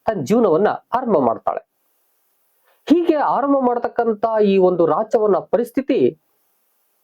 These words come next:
ಎಲ್ಲೋ ಒಂದ್ ಕಡೆ ಮುಂದೆ ಬರ್ತಿದ್ದ ಹಾಗೇನೆ ಊರಿನಲ್ಲಿ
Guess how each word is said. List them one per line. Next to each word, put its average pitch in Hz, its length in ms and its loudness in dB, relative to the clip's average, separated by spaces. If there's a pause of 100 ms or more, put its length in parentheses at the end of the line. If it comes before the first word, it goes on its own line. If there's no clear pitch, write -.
(600)
ಎಲ್ಲೋ 330 220 4
ಒಂದ್ 254 220 2
ಕಡೆ 240 540 0 (260)
ಮುಂದೆ 294 340 2
ಬರ್ತಿದ್ದ 214 420 0
ಹಾಗೇನೆ 151 640 -2 (1040)
ಊರಿನಲ್ಲಿ 202 680 4